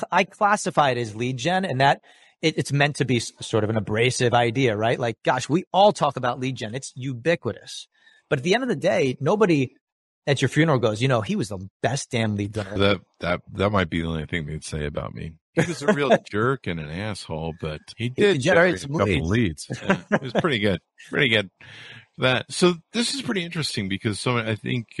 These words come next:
Speaker 2: I think you're right. So many people think from lead generating. I mean, you know, I, I don't know about you, but I always get hit up by those people on LinkedIn who go right for the throat. They don't even qualify you. They don't even warm you up. They don't take you
Speaker 1: Yeah.
Speaker 2: to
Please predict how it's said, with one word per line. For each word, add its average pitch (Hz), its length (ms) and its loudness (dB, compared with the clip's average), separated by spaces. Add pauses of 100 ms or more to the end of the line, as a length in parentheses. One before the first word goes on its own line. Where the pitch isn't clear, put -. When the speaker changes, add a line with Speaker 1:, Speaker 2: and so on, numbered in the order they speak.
(100)
Speaker 2:
I 101 60 4
think 131 160 -2
you're 92 100 -2
right. 101 300 0
So - 140 -10
many 90 100 -6
people 95 260 -10
think 95 200 -6
from 87 180 -6
lead 92 220 0
generating. 85 520 0
I 80 40 -8
mean, 87 240 -4 (360)
you 110 120 -2
know, 98 180 2
I, 98 260 -2
I 98 80 0
don't 107 80 2
know 104 60 4
about 90 220 0
you, 98 240 2
but 87 160 0
I 92 80 2
always 87 160 0
get 85 160 -10
hit 92 180 -6
up 90 80 -2
by 87 140 -2
those 80 140 -4
people 87 320 -8
on 80 180 -6
LinkedIn 85 500 -4
who 92 120 -4
go 95 200 4 (140)
right 120 200 2
for - 120 -18
the 90 120 -6
throat. 85 400 -6
They 95 120 -2
don't 98 160 4
even 95 200 2
qualify 85 540 0
you. 85 160 0
They 85 140 -6
don't 113 160 2
even 90 160 0
warm 90 200 4
you 82 160 -2
up. 82 220 -2
They 90 80 -6
don't 104 200 -2
take 90 200 -6
you 92 100 -2
Speaker 1:
Yeah. 80 80 -2
Speaker 2:
to - 20 -4